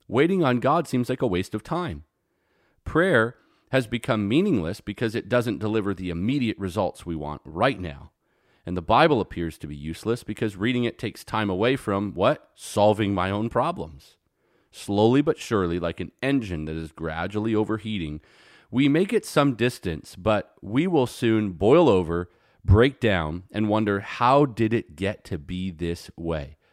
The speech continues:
When our priorities no longer focus on God, our hope begins to crumble. Hope num-, hope breaker number three, when we feel alone. Loneliness is a hope breaker.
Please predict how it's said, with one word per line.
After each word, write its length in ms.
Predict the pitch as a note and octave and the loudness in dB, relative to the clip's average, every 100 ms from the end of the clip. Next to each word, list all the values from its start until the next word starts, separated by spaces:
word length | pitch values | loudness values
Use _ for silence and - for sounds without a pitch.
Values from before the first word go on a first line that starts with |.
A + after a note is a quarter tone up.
| _ _ _ _ _ | _ _ _ _ _
When 160 | E2+ E2+ | -4 0
our 140 | G#2 | 0
priorities 600 | - C3 B2 G#2+ G2+ F#2+ | 0 2 4 4 2 -2
no 140 | F2+ E2 | -4 -4
longer 380 | E2+ F2 E2 | -4 -4 -6
focus 420 | D#2+ F2 E2+ F2 E2+ | -6 -6 -4 -6 -6
on 160 | D#2 | -6
God, 380 | D2+ D#2+ F2 G2+ | -6 -2 -2 -2
our 160 | E2 D2 | -4 -6
hope 320 | - F2+ - G2 | -4 -6 -6 -10
begins 480 | F#2+ D#2 D#2 D2+ - | -10 -8 -8 -8 -12
to 120 | - | -18
crumble. 560 | - F#2 E2+ C#2+ A1 _ _ _ _ _ _ | -8 -6 -4 -6 -12 _ _ _ _ _ _
Hope 180 | A2+ F#2 | 0 0
num-, 220 | G2 - A#2+ | -2 -4 -2
hope 140 | A#2+ | -2
breaker 260 | A2 G2 F#2 | -2 -2 -2
number 220 | F2+ E2 | -2 -4
three, 300 | C3 D3+ - _ _ _ _ _ _ _ _ _ | 0 -2 -2 _ _ _ _ _ _ _ _ _
when 200 | G2 G#2+ | -2 0
we 160 | F#2+ A#2+ | 2 0
feel 300 | - G#2 F2 | 0 -2 0
alone. 600 | F2 E2+ F2 E2+ C2 B1+ _ _ _ | -2 -2 -2 -2 -6 -14 _ _ _
Loneliness 1000 | F#2 G2+ B2 D3+ D3 G2 D#2+ C#2 D2+ - _ | -4 4 8 8 8 4 2 -4 -8 -14 _
is 320 | F#2 F#2 F2+ - | -2 0 -2 -6
a 140 | E2 | -8
hope 380 | - G2+ F#2+ - _ | -4 -2 -2 -6 _
breaker. 500 | D#2 E2 D#2 - - | -6 -4 -4 -12 -16